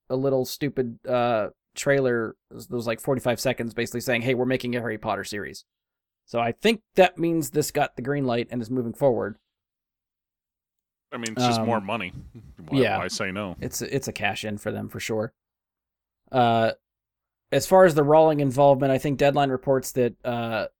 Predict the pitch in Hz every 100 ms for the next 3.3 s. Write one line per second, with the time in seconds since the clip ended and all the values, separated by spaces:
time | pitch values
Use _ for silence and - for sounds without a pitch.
0 | _ _ _ - 185 202 190 - - _
1 | - 208 214 170 165 185 151 160 160 135
2 | - 143 139 131 - 127 107 113 107 -
3 | 135 135